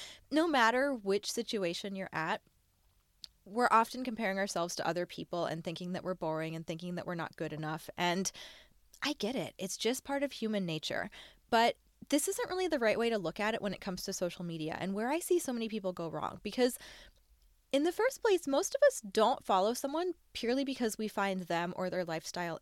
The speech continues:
interesting, unless they've already achieved a lot of success, or unless they do something that is so wildly different than what we do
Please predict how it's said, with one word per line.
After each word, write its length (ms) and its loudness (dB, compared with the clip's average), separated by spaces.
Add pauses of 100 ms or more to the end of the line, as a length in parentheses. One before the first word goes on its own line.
(100)
interesting, 760 -6 (420)
unless 340 6
they've 300 6
already 280 6
achieved 640 -2
a 100 2
lot 200 4
of 100 -2
success, 680 -4 (380)
or 400 4
unless 400 2
they 200 2
do 240 -2
something 440 -2
that 100 2
is 120 -2
so 300 0
wildly 840 0
different 560 -2
than 200 0
what 220 -2
we 160 -4
do 340 0